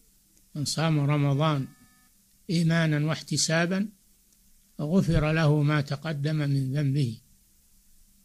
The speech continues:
وقال عليه الصلاة والسلام: "من قام رمضان إيمانا واحتسابا غفر له ما تقدم من ذنبه".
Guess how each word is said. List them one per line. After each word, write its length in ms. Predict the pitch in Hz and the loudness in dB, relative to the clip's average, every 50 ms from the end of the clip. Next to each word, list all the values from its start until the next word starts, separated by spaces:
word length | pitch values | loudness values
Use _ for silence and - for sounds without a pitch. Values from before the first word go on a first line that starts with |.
| _ _ - | _ _ -12
وقال 400 | 147 139 - 175 180 180 170 156 | -12 -8 -4 -2 0 2 2 2
عليه 360 | 151 147 156 151 151 147 151 | 2 2 2 2 2 0 0
الصلاة 440 | 139 - - 160 156 156 151 139 147 156 | -2 -2 -4 -2 -2 -2 -2 -2 -4 -4
والسلام: 760 | 147 147 139 - - - 147 151 160 175 185 190 202 240 - - _ _ _ _ _ _ _ _ _ _ _ _ _ _ _ _ _ - | -4 -4 -4 -4 -4 -2 -2 -2 -2 0 0 0 -2 -2 -4 -8 _ _ _ _ _ _ _ _ _ _ _ _ _ _ _ _ _ -2
"من 140 | 156 147 139 | -2 -2 0
قام 340 | 143 180 175 185 180 165 | 0 2 2 4 4 4
رمضان 640 | 160 160 165 170 165 160 160 160 170 170 135 123 127 - - | 2 2 2 2 4 2 2 2 2 2 0 0 -4 -6 -6
إيمانا 540 | - 160 165 165 175 180 175 165 156 156 160 | -4 -2 -2 0 0 0 0 0 0 -2 -2
واحتسابا 720 | 151 - - - 156 135 - - 180 202 208 214 214 214 202 - - _ _ _ _ _ - 156 | -4 -6 -6 -6 -6 -4 -2 0 0 0 0 0 -2 -2 -4 -6 -12 _ _ _ _ _ -10 -4
غفر 460 | 147 185 214 156 180 175 165 165 160 | 0 0 2 2 2 2 2 2 2
له 340 | 165 170 151 143 151 147 147 | 2 4 4 4 4 4 2
ما 160 | 160 165 156 | 2 0 -2
تقدم 760 | 143 156 143 143 - 170 156 147 143 160 160 156 151 151 - 294 - 233 | -2 -4 -6 -6 -4 -6 -6 -4 -4 -4 -4 -4 -6 -6 -10 -14 -14 -8
من 360 | 220 160 160 170 170 165 156 | -6 -4 -2 -2 -2 -2 -2
ذنبه". 520 | 160 165 156 147 139 156 156 120 123 123 | -2 -2 -2 -2 0 0 0 0 -2 -4